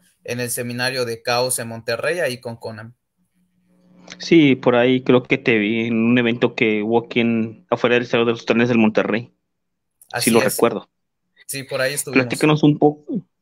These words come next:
Speaker 2: así es. Platícanos un poco de qué ha sido para ti compartir, ahora sí, pues, el ring al lado de estas grandes figuras, leyendas de la lucha libre como Conan, el Satánico, Negro Navarro,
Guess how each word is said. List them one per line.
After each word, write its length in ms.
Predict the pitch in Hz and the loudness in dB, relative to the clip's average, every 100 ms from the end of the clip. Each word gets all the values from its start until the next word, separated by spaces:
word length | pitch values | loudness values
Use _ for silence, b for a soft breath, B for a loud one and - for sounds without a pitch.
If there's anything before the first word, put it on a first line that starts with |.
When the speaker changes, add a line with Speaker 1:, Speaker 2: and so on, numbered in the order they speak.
| _ | _
Speaker 2:
así 240 | 110 - | -8 -4
es. 80 | 101 B B | -4 B B
Platícanos 460 | 139 131 151 170 160 | -4 -2 0 2 4
un 140 | 170 | 2
poco 300 | - 151 165 | 2 2 2
de 800 | 156 135 120 113 107 98 - - _ | 4 4 2 2 0 -2 -6 -18 _
qué 280 | - 143 135 | 0 2 2
ha 40 | 147 | 2
sido 240 | 147 147 | 2 2
para 280 | 151 123 _ | 0 -2 _
ti 200 | 127 127 | 4 4
compartir, 680 | 143 135 123 - 123 123 131 B B B B | 2 0 0 2 0 0 -6 B B B B
ahora 220 | 131 139 | 2 2
sí, 280 | 143 135 139 | 0 2 2
pues, 340 | 139 135 123 | 4 2 4
el 120 | 127 113 | 2 2
ring 280 | 117 120 | 2 2
al 140 | 127 120 | 2 2
lado 180 | 117 123 | 2 2
de 60 | |
estas 180 | 123 131 | 0 2
grandes 540 | 127 120 123 127 - - | 2 2 -2 -4 -10 -4
figuras, 600 | - 113 123 117 117 123 | 0 0 4 6 6 2
leyendas 340 | 113 113 117 | 2 4 2
de 80 | 123 | 2
la 100 | 117 | 0
lucha 280 | 107 107 127 | 0 0 -2
libre 340 | 110 113 113 | 0 -2 -2
como 300 | 113 110 101 | -2 0 0
Conan, 460 | - 110 110 110 110 | 2 4 4 4 2
el 120 | 107 | 0
Satánico, 640 | 107 101 107 107 110 110 113 | -2 -2 0 0 -2 -2 -2
Negro 240 | 107 107 | 0 0
Navarro, 540 | 107 101 104 104 110 | 0 0 0 0 -4